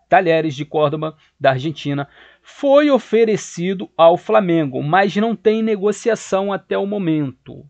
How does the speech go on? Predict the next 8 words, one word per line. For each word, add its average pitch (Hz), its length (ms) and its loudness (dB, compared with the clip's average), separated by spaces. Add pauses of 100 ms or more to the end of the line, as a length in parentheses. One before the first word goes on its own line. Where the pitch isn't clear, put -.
(100)
O 156 60 -18
jogador, 131 720 -6 (460)
frisar 139 380 -4
bem, 139 160 -4
galera, 107 300 -8 (200)
esse 135 240 -8
jogador 143 380 0
aqui 139 340 -6